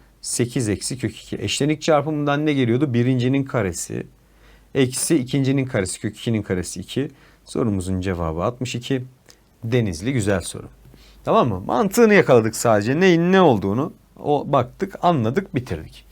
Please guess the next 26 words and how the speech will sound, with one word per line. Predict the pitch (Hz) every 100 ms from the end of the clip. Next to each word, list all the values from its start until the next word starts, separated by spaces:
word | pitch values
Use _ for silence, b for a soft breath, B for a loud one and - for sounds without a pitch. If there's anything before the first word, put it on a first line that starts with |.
| B B B B B B -
Evet, | 208 -
şimdi | 233 226 202
geldik | 208 220 185 190
kaçıncı | 220 196 185 143
sorumuza? | - 131 127 131 208 220 214 208
Onuncu | 185 196 185 175 175
sorumuza. | - 110 98 90 85 - _ _ _ _ - - - - - -
İşleminin | 165 165 - 185 160 120
sonucu | 110 139 123 165
kaçtır? | - 110 - - 98
Büyük | 98 104 151 226 -
kök | 208 202 185
ve | 190
şurada | 190 180 170
iki | 147 190
varsa | 180 185 - 143 - B B B B -
içerideki | 123 180 185 175 175
sayı | 180 - 175
iki | 170 -
sayının | - 165 165
çarpımı | 160 165 160 190
şeklinde | - 135 127 123
yazıyorduk. | 113 110 165 -
Toplamları | 165 147 151 147 151 175
bunu | 147 139
verecekti. | 104 90 87 - -